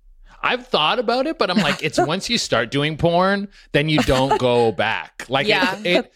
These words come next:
Speaker 1: it opens some doors. Like, it opens all these doors to start, like, working with porn stars and all that kind of stuff. But then, like, I don't know, I'll never be on the Disney Channel. So it's like,
Speaker 2: <laughs>
Speaker 1: not that I'm dying to be on the Disney
Speaker 3: Dude,
Speaker 1: Channel,
Speaker 3: you
Speaker 1: but it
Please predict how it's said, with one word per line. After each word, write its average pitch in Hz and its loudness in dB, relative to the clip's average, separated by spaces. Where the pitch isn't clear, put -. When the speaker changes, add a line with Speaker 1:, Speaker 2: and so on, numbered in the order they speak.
Speaker 1:
it 185 -2
opens 262 0
some 202 0
doors. 104 0
Like, 123 0
it 123 0
opens 131 0
all 127 2
these 120 -4
doors 113 2
to 117 -4
start, 107 -2
like, 98 -2
working 101 0
with 143 -2
porn 180 0
stars 104 0
and 104 -2
all 101 0
that 95 -4
kind 101 -6
of 98 -6
stuff. - -8
But 143 2
then, 160 0
like, 131 0
I 101 -2
don't 135 0
know, 107 2
I'll 107 2
never 107 0
be 110 0
on 98 2
the 92 2
Disney 95 2
Channel. 82 -6
So 104 2
it's 95 2
like, - -2
Speaker 2:
<laughs> - -
Speaker 1:
not 131 -4
that 139 0
I'm 110 -4
dying 110 -2
to 107 -4
be 101 2
on 98 0
the 92 0
Disney 101 2
Speaker 3:
Dude, 104 2
Speaker 1:
Channel, 95 0
Speaker 3:
you 330 2
Speaker 1:
but - 4
it 285 4